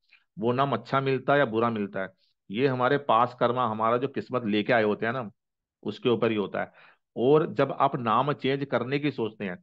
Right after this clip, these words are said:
तो जब तक आपके पास्ट कर्मा आपको अलाउ नहीं करेंगे, आप नाम चेंज नहीं कर सकते हैं। आप जितनी मर्जी ट्राई कर लीजिए, आप दस, सौ, पचास, सौ कोर्स कर लेंगे,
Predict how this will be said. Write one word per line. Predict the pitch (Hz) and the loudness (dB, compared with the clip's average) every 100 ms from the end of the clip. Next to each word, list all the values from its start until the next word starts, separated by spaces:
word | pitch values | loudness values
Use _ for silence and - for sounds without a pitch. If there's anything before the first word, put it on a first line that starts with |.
| _ _ _ _ | _ _ _ _
तो | 151 151 | -2 0
जब | - 113 | 2 2
तक | 127 175 170 175 | 2 0 2 0
आपके | 135 123 123 127 - 160 | 2 2 2 -2 -6 -2
पास्ट | 156 - 113 120 - | -2 0 0 0 -2
कर्मा | - 123 123 127 | -2 -2 0 -2
आपको | 120 147 | -2 -4
अलाउ | 147 117 110 139 | -2 2 6 6
नहीं | 156 143 | 6 2
करेंगे, | 117 101 87 - _ _ _ _ _ _ _ _ _ _ | 0 0 -6 -16 _ _ _ _ _ _ _ _ _ _
आप | 98 120 120 | -2 -2 0
नाम | 104 101 117 123 | 0 2 0 -2
चेंज | 107 104 | -2 -2
नहीं | 104 113 | -2 -2
कर | 107 | -2
सकते | 101 - 92 | -4 -8 -10
हैं। | 101 | -2
आप | 113 117 | -2 0
जितनी | 110 131 | -2 0
मर्जी | 117 110 120 | 0 2 2
ट्राई | 110 104 | 2 2
कर | 101 | 0
लीजिए, | 90 87 - _ _ _ _ | -4 -10 -16 _ _ _ _
आप | 107 135 160 - | 2 2 2 -2
दस, | 107 131 - - | 0 0 0 2
सौ, | 135 139 | 4 4
पचास, | - 120 131 139 | 0 0 2 0
सौ | - 135 | 0 0
कोर्स | 139 135 131 | 0 -4 -4
कर | 117 | -4
लेंगे, | 117 113 101 | -4 -4 -6